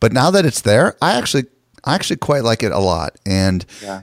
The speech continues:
Speaker 1: I wouldn't be surprised if eventually they double it again to, you know, whatever that is, uh, five hundred and sixty characters.
Speaker 2: Mm-hmm.
Speaker 1: Um, and maybe just hide the rest of it under a more,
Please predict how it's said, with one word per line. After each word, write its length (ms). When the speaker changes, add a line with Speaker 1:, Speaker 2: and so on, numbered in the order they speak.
Speaker 1:
I 100
wouldn't 220
be 100
surprised 540
if 100
eventually 420
they 80
double 360
it 80
again 580
to, 460
you 100
know, 180
whatever 280
that 220
is, 320
uh, 180
five 280
hundred 260
and 160
sixty 320
characters. 640
Speaker 2:
Mm-hmm. 180
Speaker 1:
Um, 680
and 320
maybe 200
just 180
hide 180
the 80
rest 220
of 60
it 60
under 240
a 60
more, 280